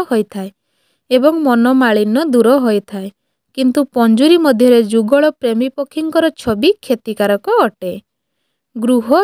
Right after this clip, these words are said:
କିମ୍ବା ଦୋକାନରେ ସୌଭାଗ୍ୟ ବୃଦ୍ଧି ପାଇଁ ବାୟୁ ଘଣ୍ଟି ବାନ୍ଧିବା ଏକାନ୍ତ ପ୍ରୟୋଜନ। ବାସଗୃହ କିମ୍ବା ଅଫିସ ଘରେ କ୍ୟାକ୍ଟସ୍ କିମ୍ବା କୌଣସି ପ୍ରକାର କଣ୍ଟା ଜାତୀୟ ବୃକ୍ଷ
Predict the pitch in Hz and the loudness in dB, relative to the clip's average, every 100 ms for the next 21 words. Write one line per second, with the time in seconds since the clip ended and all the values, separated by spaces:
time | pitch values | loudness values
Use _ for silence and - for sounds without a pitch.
0 | - 285 233 226 208 208 - 311 392 381 | -2 -6 -4 -4 -2 -4 -4 -8 -4 -2
1 | 233 - _ _ _ - 233 214 247 320 | -4 -6 _ _ _ -4 -2 -2 -2 -2
2 | 339 330 247 202 226 226 226 214 196 202 | 0 -2 -2 0 -2 -2 -6 -6 -4 -2
3 | 202 233 311 262 247 208 214 190 - _ | 0 2 2 2 2 0 -6 -10 -16 _
4 | _ _ _ _ _ _ 233 226 214 208 | _ _ _ _ _ _ -4 -2 -2 -2
5 | 220 311 285 220 208 208 214 359 - 254 | -2 0 0 -2 -8 -8 -4 -4 0 0
6 | 214 190 190 185 214 - _ _ _ _ | 0 -2 -4 -4 -10 -14 _ _ _ _
7 | _ _ _ 233 226 220 220 - 330 254 | _ _ _ -4 -2 -2 -4 0 0 0
8 | 247 233 247 - 233 226 269 269 220 - | 0 0 -2 -4 -6 -2 0 -2 -2 -10
9 | _ _ - 220 - 311 330 - 254 240 | _ _ -8 -8 -4 -2 -2 0 0 0
10 | 202 - _ _ - 226 220 _ - 330 | -2 -10 _ _ -4 -4 -4 _ 0 0
11 | 320 - 277 233 220 220 - 220 233 311 | 0 -8 -6 -4 -4 -8 -10 -6 -4 -4
12 | - 349 - 240 220 233 226 226 - 220 | -4 -6 -4 -6 -6 -4 -4 -4 -6 -6
13 | 214 302 330 277 233 - 226 208 208 - | -6 -2 0 0 -2 -4 -4 -2 -4 -4